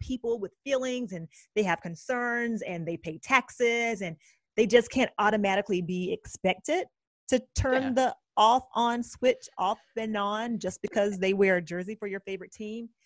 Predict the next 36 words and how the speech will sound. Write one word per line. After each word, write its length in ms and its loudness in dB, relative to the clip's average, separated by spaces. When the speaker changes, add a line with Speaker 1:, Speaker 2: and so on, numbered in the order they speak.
Speaker 2:
And 120 0
Speaker 1:
But 140 6
Speaker 2:
especially 300 4
when, 120 4
like, 260 2
most 240 2
of 40 4
these 100 -2
athletes 380 2
are 80 4
black. 480 -4
Like, 320 0
let's 140 4
just 160 2
call 180 2
it 60 2
what 100 0
it 80 0
is. 200 0
These 160 2
are 280 0
black 420 8
athletes 520 4
that 120 2
you 60 2
Speaker 1:
They 60 6
Speaker 2:
are 40 8
Speaker 1:
are. 60 6
Speaker 2:
watching, 500 0
and 240 4
th-, 120 -6
this 200 2
Speaker 1:
Yeah. 60 6
Speaker 2:
is 120 0
a 260 4
critical, 520 6